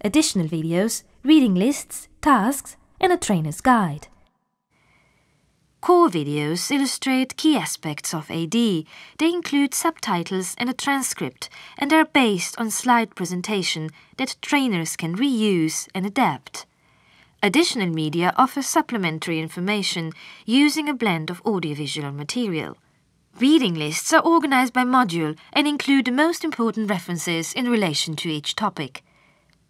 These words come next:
Tasks provide suggested activities and exercises to use in class or at home.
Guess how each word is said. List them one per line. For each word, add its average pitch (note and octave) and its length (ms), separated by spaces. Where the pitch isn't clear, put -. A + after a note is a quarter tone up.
Tasks F#3+ 520
provide E3 460
suggested D#3+ 600
activities F#3 800
and B3+ 120
exercises E3 800
to C#4 100
use C4+ 340
in C4 140
class D3 400
or C#3 100
at C#3+ 140
home. D#3+ 440